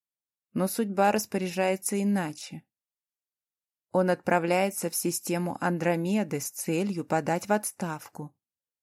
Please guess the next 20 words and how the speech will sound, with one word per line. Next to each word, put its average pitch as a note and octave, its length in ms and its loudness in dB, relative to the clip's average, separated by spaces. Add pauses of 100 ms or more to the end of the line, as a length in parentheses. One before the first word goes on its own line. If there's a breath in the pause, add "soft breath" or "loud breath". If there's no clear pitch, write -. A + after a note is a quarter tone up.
(340)
Но F#3 160 -4
по E3+ 140 -2
дороге F3 480 0
корабль, D#3+ 640 -4 (440)
на G3+ 120 0
котором F#3+ 520 2
он E3 120 -4
летел, D#3+ 520 -2
терпит A3+ 480 -2
крушение E3+ 840 0 (560)
на E3+ 120 -2
неизвестной E3+ 680 -2
планете. E3 840 -4 (1040)
В E3+ 100 -6
живых F#3+ 420 2
остаётся G3+ 720 0
всего F3+ 400 0
лишь G#3+ 340 -2
восемьдесят G3+ 680 0
человек, F#3 760 -4